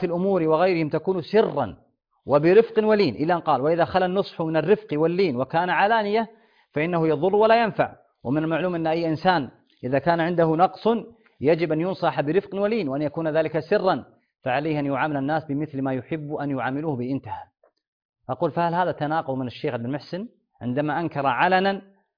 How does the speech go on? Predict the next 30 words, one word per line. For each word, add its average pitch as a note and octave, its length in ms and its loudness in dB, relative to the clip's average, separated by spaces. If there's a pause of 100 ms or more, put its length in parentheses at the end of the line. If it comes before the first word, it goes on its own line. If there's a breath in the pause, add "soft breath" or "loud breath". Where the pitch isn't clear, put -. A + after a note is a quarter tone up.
فكتب F3 400 0
في C#3 100 -4
الصحف D#3+ 360 -4
وسمى، E3 520 2 (500)
فيكون D#3+ 300 -2
قد D#3 140 -2
خالف E3 340 0
ما D#3 120 -2
قرره D#3 260 -2
في D3 120 -6
كتبه؟ F#3 500 -2 (1400)
نقول: A#2 360 -8
أما E3 220 -2
أن G#3 100 -2
هناك G3+ 380 2
فرقاً F3+ 640 2
كما D#3+ 240 0
ذكرنا B2 420 -2
بين E3+ 240 0
إنكار G#3 580 4
منكر A3+ 300 0
ولاة F#3+ 360 4 (540 soft breath)
وبين C3 220 -4
نصحهم D3+ 540 -6 (440)
وتوجيههم، F#3+ 520 -6
ففرق A#2+ 420 -4
بين B2+ 120 -4
النصيحة C3+ 520 -6 (460)
وبين G2+ 140 -8
الإنكار. F3 400 -4